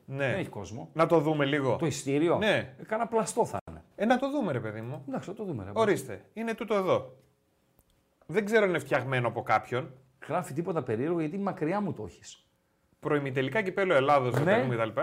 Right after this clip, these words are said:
Speaker 1: παε, παε, Πανσεραϊκός,
Speaker 2: Ναι,
Speaker 1: παε, παοκ,
Speaker 2: ναι, ναι,
Speaker 1: ε,
Speaker 2: ναι.
Speaker 1: Τετάρτη, δεκαεφτά
Speaker 2: Ναι.
Speaker 1: Ιανουαρίου, δύο χιλιάδες είκοσι τέσσερα, πέντε η ώρα.
Speaker 2: Και Wednesday βλέπω.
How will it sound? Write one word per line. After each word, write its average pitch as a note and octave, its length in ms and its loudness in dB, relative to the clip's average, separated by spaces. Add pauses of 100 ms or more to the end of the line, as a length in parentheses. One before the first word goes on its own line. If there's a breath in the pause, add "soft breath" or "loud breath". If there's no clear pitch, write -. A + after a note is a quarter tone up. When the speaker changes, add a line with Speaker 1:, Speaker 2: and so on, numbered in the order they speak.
(120)
Speaker 1:
παε, D#3 300 6
παε, C3+ 600 2
Πανσεραϊκός, B2 880 4
Speaker 2:
Ναι, B2 120 -2
Speaker 1:
παε, D3+ 140 8
παοκ, A#3 500 6
Speaker 2:
ναι, G3+ 60 0
ναι, F#3 80 4
Speaker 1:
ε, F#3 280 8
Speaker 2:
ναι. E3 80 6
Speaker 1:
Τετάρτη, G3+ 460 6
δεκαεφτά D#3+ 420 4
Speaker 2:
Ναι. G3+ 60 8
Speaker 1:
Ιανουαρίου, D#3+ 480 4
δύο G3+ 80 0
χιλιάδες F#3 280 4
είκοσι C3 200 -4
τέσσερα, G#3+ 300 2
πέντε F#3+ 200 6
η F3+ 80 12
ώρα. D#3 340 10
Speaker 2:
Και D3+ 220 4
Wednesday F#3+ 380 6
βλέπω. A#2+ 460 0